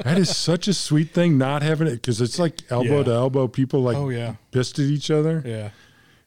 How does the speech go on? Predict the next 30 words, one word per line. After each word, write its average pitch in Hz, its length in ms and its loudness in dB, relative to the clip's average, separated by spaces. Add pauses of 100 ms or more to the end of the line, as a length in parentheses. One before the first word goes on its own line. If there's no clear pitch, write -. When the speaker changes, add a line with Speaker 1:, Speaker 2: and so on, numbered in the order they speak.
(240)
Speaker 2:
Well, 185 140 0
that's 220 180 -2
what 214 120 -2
she 170 200 -4
wanted 160 360 -2
to 147 40 -6
do, 131 380 -2
and 151 80 -8
I 151 60 -2
was 135 80 -4
like, 117 140 -6
"Hey, 120 120 -8 (220)
I 170 100 -6
get 185 160 -2
off 175 180 -6
at 139 100 -4
work 117 340 -8
at 107 120 -16
two 135 400 -8
anyways." 156 520 -6
It's 139 80 -4
like, 123 140 -4
"Just 123 200 -4
make 127 360 -6
me 202 100 -2
a 180 80 -4
list 131 460 -4 (120)
tonight 131 520 -6
or 135 180 -4
tomorrow, 113 680 -4